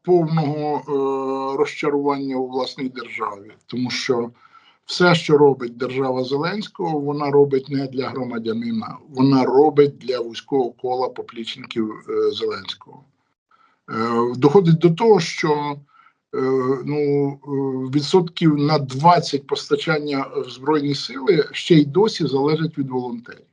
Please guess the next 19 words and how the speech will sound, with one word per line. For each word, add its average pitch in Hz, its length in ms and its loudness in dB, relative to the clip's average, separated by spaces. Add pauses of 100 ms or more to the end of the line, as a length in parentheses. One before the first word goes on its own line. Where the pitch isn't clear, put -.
(480)
Ще - 220 0
й 160 80 4
досі. 131 440 -4 (1700)
Це 139 580 4
глум, 131 600 0 (200)
коли 127 400 2 (920)
бюджету 139 760 0
не 135 160 0
вистачає 143 840 0 (580)
на 135 160 0
постачання 135 880 -2 (140)
в 123 60 -12
Збройні 131 440 4
Сили. 214 480 0 (760)
Причому 156 600 4 (460)
ця 196 200 6
ж 185 80 2
влада 160 420 2
приймає 156 720 0